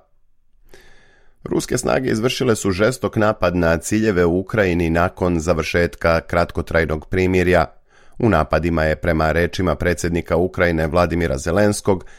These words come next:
stradalo šest osoba u regionu Dnjepropetrovska. Na meti se našla ključna infrastruktura,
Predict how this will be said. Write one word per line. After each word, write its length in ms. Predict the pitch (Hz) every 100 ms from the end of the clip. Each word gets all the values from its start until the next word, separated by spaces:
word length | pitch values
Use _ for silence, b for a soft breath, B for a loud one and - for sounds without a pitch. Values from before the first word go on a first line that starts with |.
| b
stradalo 500 | - - - 117 101
šest 360 | 87 107 90 -
osoba 520 | 90 - 87 80 80 -
u 220 | 87 87
regionu 600 | 87 85 85 73 76 76
Dnjepropetrovska. 1120 | 73 78 69 - - 78 87 87 85 - 85 - - _ b b b
Na 100 | -
meti 300 | 92 82 82
se 220 | 78 80 80
našla 360 | 82 - 85
ključna 400 | - 98 90 82
infrastruktura, 840 | 80 - - - - - 104 101